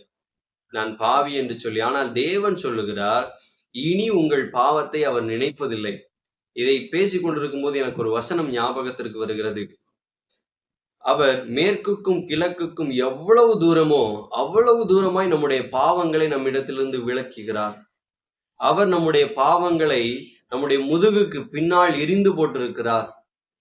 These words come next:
அது மாத்திரமல்ல, இன்னொரு வசனம் இருக்கிறது, அவர் நம்முடைய பாவங்களை கடலின் ஆழத்தில் போட்டிருக்கிறார்.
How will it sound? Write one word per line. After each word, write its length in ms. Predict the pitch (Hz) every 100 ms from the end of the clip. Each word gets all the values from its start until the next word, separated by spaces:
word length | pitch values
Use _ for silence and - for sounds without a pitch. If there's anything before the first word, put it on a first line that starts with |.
| _ _ _ _ _
அது 200 | 131 160
மாத்திரமல்ல, 460 | 165 170 165 160
இன்னொரு 360 | 143 139 185 175
வசனம் 340 | 143 147 143
இருக்கிறது, 380 | 135 120 127 147
அவர் 260 | 139 180 190
நம்முடைய 380 | 170 143 131 113
பாவங்களை 600 | 127 147 160 139 151 147
கடலின் 460 | 135 139 180 170
ஆழத்தில் 840 | 135 139 160 185 196 190 196 185 165
போட்டிருக்கிறார். 720 | 143 131 117 120 117 110